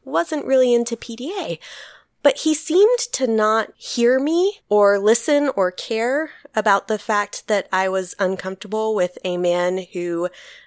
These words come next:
outweighed me by a hundred pounds and was at least a foot taller than me. And I, I, I'm not a small girl, but he, he didn't understand why I was uncomfortable being pawed at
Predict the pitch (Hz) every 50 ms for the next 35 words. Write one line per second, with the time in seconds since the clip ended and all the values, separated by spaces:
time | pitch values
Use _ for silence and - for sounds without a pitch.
0 | _ _ - 175 175 175 165 170 180 170 175 170 165 185 185 180 180 170 175 170
1 | 170 170 170 - - 175 170 170 175 170 165 - - 175 170 165 170 165 165 170
2 | 170 - - - 180 170 165 165 160 160 165 165 165 165 - 165 165 165 156 165
3 | 165 - 175 170 - - - 180 175 - 180 - - - - 185 180 175 175 180
4 | 180 190 190 196 202 220 240 - 247 269 277 - - - - - - 294 277 -
5 | - _ _ _ - 381 415 320 220 175 165 160 - - 180 170 165 160 185 180
6 | 165 151 151 - _ - 262 262 233 - - 311 294 _ - 262 269 294 277 339
7 | 320 339 339 - 311 311 311 294 - - 320 349 415 349 240 202 196 190 185 190
8 | 185 190 180 - 185 202 202 202 214 202 208 202 220 240 262 269 254 220 214 202
9 | 185 208 190 185 190 190 185 - - - 233 220 240 269 226 190 170 175 208